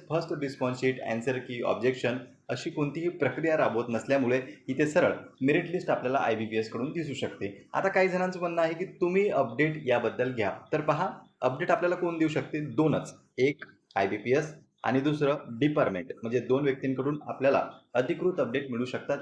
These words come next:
किंवा सद्यस्थिती मिळू शकते. आयबीपीएसचा जर आपण विचार केला तर आयबीपीएस आपल्याला स्थितीबाबत काहीही अपडेट देत नाही. आयबीपीएसची जी हेल्पलाईन आहे किंवा त्यावर जरी तुम्ही संपर्क साधण्याचा प्रयत्न केला, ग्रुपमध्येही आपण ते नंबर प्रोव्हाइड केलेले आहेत,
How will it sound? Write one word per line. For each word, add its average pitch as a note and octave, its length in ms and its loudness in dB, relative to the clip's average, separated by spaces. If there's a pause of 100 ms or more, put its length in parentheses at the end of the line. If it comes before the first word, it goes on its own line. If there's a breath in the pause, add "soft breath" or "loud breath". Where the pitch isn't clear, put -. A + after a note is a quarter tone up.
किंवा D3+ 160 0
सद्यस्थिती D#3+ 720 0
मिळू B2+ 140 2
शकते. B2+ 400 -4 (360 loud breath)
आयबीपीएसचा E3+ 500 2
जर F3 100 2
आपण D#3+ 180 4
विचार D3+ 220 0
केला D3 280 0
तर D3 80 0
आयबीपीएस C3 400 2
आपल्याला C3+ 320 2 (280)
स्थितीबाबत D#3 720 2
काहीही C#3 460 2
अपडेट A2+ 360 -2
देत A#2 200 0
नाही. A2+ 220 -2 (180)
आयबीपीएसची G#2+ 520 -2
जी A2+ 160 -8
हेल्पलाईन A2 420 2
आहे C3+ 180 4 (380 loud breath)
किंवा D3+ 160 2
त्यावर C#3 300 0
जरी C3 180 0
तुम्ही C3+ 200 -4
संपर्क A#2 360 -4
साधण्याचा G#2+ 360 -4
प्रयत्न G#2 340 -2
केला, B2+ 300 4 (260)
ग्रुपमध्येही C#3+ 480 0
आपण C3 260 0
ते C3 60 -2
नंबर A2+ 260 0
प्रोव्हाइड G#2+ 300 2 (100)
केलेले B2+ 260 4
आहेत, C3 160 4